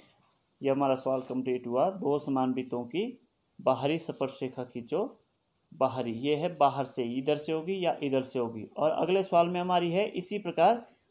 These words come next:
दो समान वृत्तों की आंतरिक स्पर्श रेखा खींचो। आंतरिक मतलब जो बीच में से निकले, चाहे इधर से चाहे इधर से, ठीक है। तो आप ध्यान से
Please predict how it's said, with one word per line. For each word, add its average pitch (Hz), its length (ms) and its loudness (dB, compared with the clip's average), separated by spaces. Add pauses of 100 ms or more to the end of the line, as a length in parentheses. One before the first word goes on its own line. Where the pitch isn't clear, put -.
(140)
दो 165 240 6
समान 175 320 2
वृत्तों 170 240 -4
की 185 140 -8 (100)
आंतरिक 190 360 2
स्पर्श 165 320 0
रेखा 143 200 -2
खींचो। 131 320 -4
आंतरिक 185 380 0
मतलब 175 260 0
जो 220 160 4 (400)
बीच 202 320 0
में 196 120 4
से 190 100 -2
निकले, 151 300 2
चाहे 139 200 4
इधर 147 220 0
से 226 220 -2
चाहे 139 300 4
इधर 123 220 -2
से, 113 220 -10 (520)
ठीक 175 140 -6
है। 233 80 0 (1040)
तो 139 100 0
आप 143 120 6
ध्यान 135 280 2
से 147 120 -8